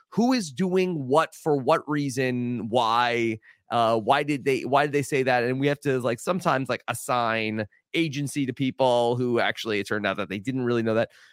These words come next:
But going back to Shiv, Shiv on a couple of occasions notes, like,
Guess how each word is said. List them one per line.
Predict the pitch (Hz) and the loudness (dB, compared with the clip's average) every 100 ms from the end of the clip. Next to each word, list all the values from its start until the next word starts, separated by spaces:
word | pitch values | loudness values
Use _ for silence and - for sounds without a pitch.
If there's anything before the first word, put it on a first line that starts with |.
| _ - | _ 2
But | 143 - _ _ _ 135 | 2 2 _ _ _ -2
going | 180 240 220 | 2 2 2
back | 196 - - | 0 -2 -4
to | 170 151 143 135 | 0 2 0 -2
Shiv, | - - 160 127 107 101 _ _ _ | -4 -4 2 2 2 -2 _ _ _
Shiv | - - 233 262 254 208 - _ | -8 -4 -2 -2 -2 -6 -12 _
on | 147 151 147 | 4 4 4
a | |
couple | - 160 - 190 | 2 2 4 2
of | |
occasions | 180 - 139 127 113 107 104 104 - | 2 2 2 2 2 0 0 -4 -6
notes, | 123 135 143 143 143 - - | -4 4 6 6 2 -6 -4
like, | 131 113 | 0 0